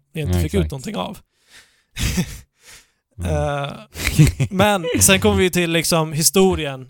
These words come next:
Speaker 1: och berättandet och så. Vad har du fått för smak av, av historien och berättandet och fightingen?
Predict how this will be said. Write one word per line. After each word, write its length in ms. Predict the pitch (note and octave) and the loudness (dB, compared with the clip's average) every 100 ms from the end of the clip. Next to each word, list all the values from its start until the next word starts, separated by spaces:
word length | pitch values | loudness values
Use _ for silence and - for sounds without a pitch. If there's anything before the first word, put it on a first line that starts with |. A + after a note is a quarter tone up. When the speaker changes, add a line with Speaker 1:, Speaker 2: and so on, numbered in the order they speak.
| _ | _
Speaker 1:
och 360 | D#3 C#3+ C#3+ - | -8 -8 -10 -16
berättandet 840 | D#3+ D#3+ D#3+ - C#3+ C3+ B2+ - - _ _ _ _ _ - | -6 -2 -2 -4 -10 -8 -10 -14 -20 _ _ _ _ _ -6
och 160 | E3 C#3 | -2 -2
så. 220 | C3+ C3+ _ _ _ | -4 -8 _ _ _
Vad 240 | - E3 E3 | -2 0 2
har 160 | E3+ D#3+ | 2 2
du 160 | D#3 | 0
fått 180 | E3 D#3 | 0 -2
för 60 | D#3 | -2
smak 320 | - D3 - | -2 -2 0
av, 360 | C#3 C3+ C#3 - _ _ _ _ | 0 0 -4 -16 _ _ _ _
av 360 | D#3 C#3+ C3+ C#3+ | -6 -4 -4 -6
historien 520 | C#3 - D3+ C#3 C3+ | -4 0 0 0 -2
och 100 | D3 | -6
berättandet 500 | C#3 C3+ - C3 C3 | -4 -6 -8 -12 -10
och 380 | - F#3+ - - - _ | -2 -2 -2 -20 -20 _
fightingen? 420 | - D#3 - - | -8 -8 -6 -10